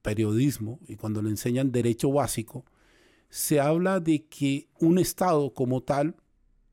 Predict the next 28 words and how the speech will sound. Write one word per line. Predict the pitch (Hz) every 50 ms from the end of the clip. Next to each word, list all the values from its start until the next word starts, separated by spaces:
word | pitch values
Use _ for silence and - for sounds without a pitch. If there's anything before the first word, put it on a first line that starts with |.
| _ _ _
tiene | - 311 294 - 135
diversas | 127 123 120 131 - - 147 -
formas | - 147 131 135 143 139 123
de | 127
elección | 117 110 107 - - 123 131
y | 143
conformación, | - - 127 123 - 180 180 196 180 - 214 214
pero | 285 277 202
tiene | 202 311 330 330
un |
principio | 330 302 240 185 233 214 233 156
básico, | 120 107 - - 135
tiene | - 196 202 208 180
tres | - 165 165 -
poderes. | - - 123 - - - - - - - - _ _ _ _ _ _ _ _ - - _ _ -
Hay | 127 131 143
un | 139 127
poder | - 131 123 123 127 123 123
que | - 135
ejecuta, | 117 - 139 - - 302 330 - 180
ese | 135 - -
es | 107 -
el | 120 -
señor | - 113 110 110 113 -
presidente, | - 120 - - 120 131 190 254 262 240 - - 165 143
la | 123 113
rama | 113 110 101 110 113
ejecutiva, | 110 - 170 170 - 220 214 - 262 262 254 240 233 -